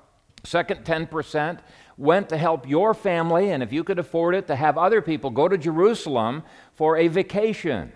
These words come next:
and, uh, for a, a spiritual conference to refresh your bodies, to refresh your spirits. And then the third tithe,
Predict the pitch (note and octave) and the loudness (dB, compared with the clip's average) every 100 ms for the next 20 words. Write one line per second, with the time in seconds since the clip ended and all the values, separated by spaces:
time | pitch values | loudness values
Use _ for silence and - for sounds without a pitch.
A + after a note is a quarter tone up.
0 | - D3 D3 D3 D3 C#3 C#3 C3+ D3 D#3 | -6 -2 0 0 -2 0 2 2 -2 0
1 | D#3 D#3 C#3+ C#3+ C3+ C3 C3+ C3 B2 - | 2 0 -2 -2 0 0 -2 -2 -4 -4
2 | F#3 F#3+ - F3+ - F3+ F#3 C#3 G2+ - | -2 -2 -4 -10 -6 -6 -4 -6 -6 -8
3 | B2+ C3 C#3+ F3+ F3+ - E3 D#3+ D#3 A2 | -6 -4 -2 -2 -2 -6 -4 -2 -2 -4
4 | F2+ A#2 C#3 - D#3 D3+ D3+ C#3 - F#3+ | -8 -8 -6 -6 -8 -8 -10 -12 -8 -6
5 | D3 - C#3 C#3 B2 G#3+ C4 B3 - G#2+ | -6 -6 -8 -6 -6 -6 -8 -8 -6 -2
6 | F2 F2 B2 | -2 -2 -4